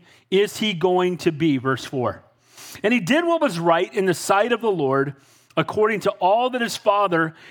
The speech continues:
Amaziah had done." Now that's a mixed message, 'cause Amaziah started well.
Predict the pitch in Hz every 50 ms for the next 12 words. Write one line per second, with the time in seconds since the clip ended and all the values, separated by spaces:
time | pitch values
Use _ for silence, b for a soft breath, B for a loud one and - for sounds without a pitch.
0 | B B - 165 185 196 196 185 156 135 143 170 170 175 175 170 151 135 156 151
1 | 135 117 170 170 151 147 147 160 226 294 311 - 262 202 180 175 190 220 214 -
2 | - 180 175 170 170 165 - 156 127 104 - - - - - - _ _ B B
3 | B B B B B B B B B - 185 160 190 262 294 311 311 277 180 170
4 | 262 269 269 262 240 208 - - - - 294 285 294 277 269 226 202 175 147 135
5 | 139 160 220 214 170 -